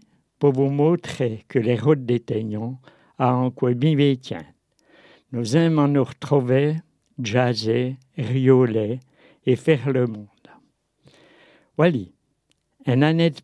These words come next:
P C et j'ai le moment de se quitter pour une bouchette.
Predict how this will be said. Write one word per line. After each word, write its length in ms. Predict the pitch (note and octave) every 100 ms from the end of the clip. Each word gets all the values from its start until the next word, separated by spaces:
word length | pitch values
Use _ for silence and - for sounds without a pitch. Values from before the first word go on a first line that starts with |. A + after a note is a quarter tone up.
| -
P 180 | C3+
C 520 | B2+ - C#3+ D3+ D#3 -
et 180 | C3+ A#2
j'ai 200 | G#2+ B2+
le 40 |
moment 360 | A#2+ C#3 C#3+ C#3+
de 80 |
se 140 | - C3+
quitter 680 | C3 C#3 C3 - B2 C#3+ - - _ _
pour 140 | B2+
une 160 | B2 C3+
bouchette. 760 | B2 B2+ - G#2+ F#2 _ _